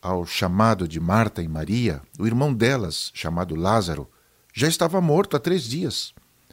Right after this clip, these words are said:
Quando Jesus se viu diante do túmulo de Lázaro, seu amigo,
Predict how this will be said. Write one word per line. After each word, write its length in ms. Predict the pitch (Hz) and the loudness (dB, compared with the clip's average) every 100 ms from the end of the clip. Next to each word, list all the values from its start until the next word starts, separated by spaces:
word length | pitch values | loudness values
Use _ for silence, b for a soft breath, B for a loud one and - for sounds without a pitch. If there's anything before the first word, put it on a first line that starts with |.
| b | b
Quando 220 | 127 123 | 2 4
Jesus 320 | 110 101 127 | 2 0 -2
se 140 | - 123 | 0 0
viu 200 | 107 123 | 0 -2
diante 360 | 95 131 123 | 0 0 0
do 120 | 113 110 | 0 -2
túmulo 440 | - 165 143 120 | 2 0 2 0
de 100 | 104 | 2
Lázaro, 480 | 95 101 104 101 92 | 2 2 2 0 -2
seu 240 | - 110 | -2 0
amigo, 500 | 92 98 110 113 b | 2 2 0 -2 b